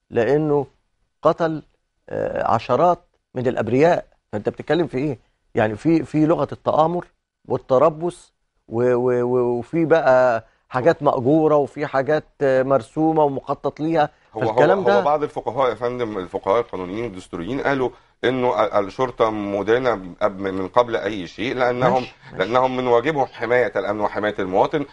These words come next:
Speaker 2: وهم لم يحركوا ساكنا، ف-، فبالتالي
Speaker 1: وأنا،
Speaker 2: هم مدانين بعدم
Speaker 1: أنا،
Speaker 2: أداء واجبهم.
Speaker 1: أنا، أنا، أنا معاك في الكلام ده، وأنا م-، م-، يعني اللي مندهش ليه إن هم اكتفوا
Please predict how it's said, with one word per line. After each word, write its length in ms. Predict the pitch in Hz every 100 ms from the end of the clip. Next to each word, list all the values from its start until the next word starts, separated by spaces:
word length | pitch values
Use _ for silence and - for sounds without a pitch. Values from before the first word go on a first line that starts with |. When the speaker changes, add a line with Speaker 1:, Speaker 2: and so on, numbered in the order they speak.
| _
Speaker 2:
وهم 280 | 117 139 156
لم 160 | 143 131
يحركوا 560 | 120 113 113 117 117 - _
ساكنا، 420 | _ 101 - 113 95
ف-، 40 |
فبالتالي 340 | 113 98 - 107 165 127
Speaker 1:
وأنا، 0 | 131
Speaker 2:
هم 60 | 123
مدانين 400 | 117 120 143 131
بعدم 340 | 120 113 117
Speaker 1:
أنا، 140 | 147 123
Speaker 2:
أداء 240 | 110 113
واجبهم. 200 | 107 135 147
Speaker 1:
أنا، 220 | 135 139
أنا، 220 | 143 -
أنا 140 | 135 113
معاك 200 | 104 120
في 120 | -
الكلام 340 | - 107 127
ده، 180 | 127 139 - _ _ _
وأنا 560 | 107 - 156 170 170 - -
م-، 360 | 117 117 - 117
م-، 40 | 113
يعني 300 | 104 101 104
اللي 240 | 104 104
مندهش 600 | 107 110 131 139 - -
ليه 180 | 107 117 - _ _ _ 117
إن 100 | 113
هم 180 | 143
اكتفوا 440 | 135 - 139 -